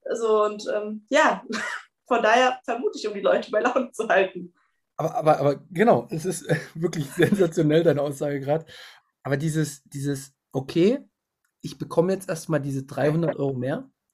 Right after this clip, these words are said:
Speaker 2: was ich übrigens, ne, um das hier auch mal zu sagen, mir geht's hier überhaupt gar nicht drum, dass ich das niemandem gönne, sondern
Speaker 1: Mhm.
Speaker 2: mir geht's einfach in jedem Moment bei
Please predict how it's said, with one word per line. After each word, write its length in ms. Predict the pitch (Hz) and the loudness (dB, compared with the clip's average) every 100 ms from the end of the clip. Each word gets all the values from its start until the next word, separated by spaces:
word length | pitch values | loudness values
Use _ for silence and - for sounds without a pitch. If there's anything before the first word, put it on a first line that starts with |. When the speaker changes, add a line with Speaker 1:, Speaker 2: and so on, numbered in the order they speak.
| _ | _
Speaker 2:
was 240 | 160 147 | 0 2
ich 160 | 185 - | 0 -2
übrigens, 420 | 208 202 147 117 | 0 4 2 4
ne, 240 | 135 156 156 | 0 0 -2
um 140 | 143 | -2
das 140 | 135 135 | -2 0
hier 140 | 135 | -2
auch 120 | 135 | 0
mal 140 | 135 123 | -2 -4
zu 100 | 120 | -2
sagen, 300 | 123 131 127 | -2 -2 -2
mir 120 | 123 | -4
geht's 200 | 139 135 | -4 -2
hier 100 | 139 | 0
überhaupt 240 | 123 120 | 2 2
gar 120 | - 131 | 0 -2
nicht 140 | 135 | -2
drum, 200 | - 143 | -2 -2
dass 160 | 131 127 | 0 -6
ich 80 | |
das 180 | - 117 | -10 -4
niemandem 320 | 143 139 123 | 0 0 -2
gönne, 360 | 120 139 120 120 _ _ - - | 0 2 2 -4 _ _ -16 -2
sondern 240 | 202 131 | 2 4
Speaker 1:
Mhm. 60 | 135 | 6
Speaker 2:
mir 40 | |
geht's 220 | 143 147 | 4 0
einfach 380 | 143 180 180 165 | 0 0 0 -2
in 160 | 147 139 | 0 4
jedem 280 | 185 247 | 6 6
Moment 520 | 226 180 147 120 - _ _ | 6 6 2 0 -8 _ _
bei 320 | - 120 - | -4 -4 -4